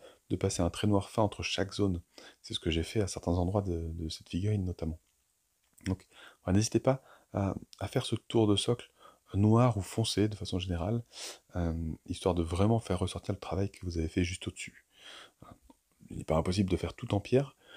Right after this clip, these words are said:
mais voyez, vraiment testez, je, je peux pas vous... Enfin voilà, si ça vous plaît autrement, faites autrement, hein.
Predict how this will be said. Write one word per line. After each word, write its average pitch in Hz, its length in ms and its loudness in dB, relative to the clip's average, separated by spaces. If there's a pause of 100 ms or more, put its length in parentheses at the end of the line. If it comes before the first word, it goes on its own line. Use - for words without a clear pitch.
(300)
mais - 200 6 (540)
voyez, 98 600 6
vraiment 117 300 6
testez, 104 400 0
je, 90 220 2
je 87 140 -4 (880)
peux - 160 -8 (100)
pas 90 120 2
vous... 92 280 -2 (160)
Enfin 76 140 -2
voilà, 92 180 2
si - 100 -6
ça 87 80 -2
vous 85 100 2
plaît 98 160 2
autrement, 98 400 2
faites - 180 -2
autrement, 95 480 4
hein. 87 180 -2